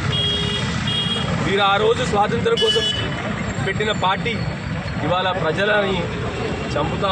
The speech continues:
ఉంది, మా తెలంగాణ ప్రజలని అష్ట కష్టాలు గోసపెడతా ఉంది ఈ పార్టీ. దయచేసి మహాత్ములు మీరన్న పైనుండి వీళ్ళకు మంచి బుద్ధి కలగాలని చెప్పి ఆశీర్వదిస్తారని చెప్పి మిమ్మల్ని ఇవాళ వేడుకోవడానికి వచ్చినాం.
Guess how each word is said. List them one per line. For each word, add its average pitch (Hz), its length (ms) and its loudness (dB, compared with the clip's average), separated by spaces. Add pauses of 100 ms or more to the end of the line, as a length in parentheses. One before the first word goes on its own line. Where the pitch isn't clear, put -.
(100)
ఉంది, 160 220 0 (920)
మా - 100 2 (140)
తెలంగాణ 214 400 2 (140)
ప్రజలని 208 440 2 (600)
అష్ట - 180 0 (140)
కష్టాలు 196 380 0 (100)
గోసపెడతా 196 500 2 (100)
ఉంది 175 180 2
ఈ 156 100 2
పార్టీ. 156 280 2 (720)
దయచేసి 180 600 2 (960)
మహాత్ములు 208 420 2 (100)
మీరన్న 220 320 2 (140)
పైనుండి 202 480 2 (520)
వీళ్ళకు 196 380 0
మంచి 180 340 0
బుద్ధి 220 280 2
కలగాలని 190 420 2
చెప్పి 170 160 0 (120)
ఆశీర్వదిస్తారని 170 640 2
చెప్పి 160 260 2
మిమ్మల్ని 160 360 2 (300)
ఇవాళ 160 200 4 (120)
వేడుకోవడానికి 170 560 2
వచ్చినాం. - 280 0